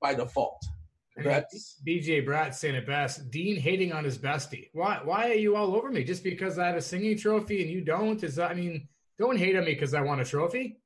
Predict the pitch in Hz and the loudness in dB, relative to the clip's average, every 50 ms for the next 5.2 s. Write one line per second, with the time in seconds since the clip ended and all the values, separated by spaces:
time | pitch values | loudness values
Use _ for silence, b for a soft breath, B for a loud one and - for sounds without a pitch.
0 | _ _ _ _ - 220 - - 226 185 247 285 320 294 240 214 220 240 233 - | _ _ _ _ -20 -12 -8 -2 2 4 6 6 6 6 6 6 6 6 4 4
1 | - 202 202 196 196 208 196 - 254 240 170 170 - 208 - - 214 190 - - | 2 0 2 2 2 2 2 2 2 2 2 4 2 2 2 2 2 0 2 2
2 | 220 208 202 185 190 180 160 185 185 185 185 170 160 139 165 175 170 160 156 160 | 2 4 4 4 4 4 2 0 0 2 2 2 4 4 4 4 6 6 4 2
3 | 170 180 175 170 156 147 139 - 170 170 - - 262 139 131 - - _ _ - | 2 2 2 0 0 0 0 2 2 2 2 2 0 -4 -4 -6 -10 _ _ -6
4 | 135 202 262 254 - - 233 190 175 160 131 127 143 131 - 135 131 139 190 208 | -4 -4 -2 -2 0 2 2 4 4 2 2 2 0 -2 -2 -2 -2 -2 -2 -2
5 | - - - | -4 -12 -18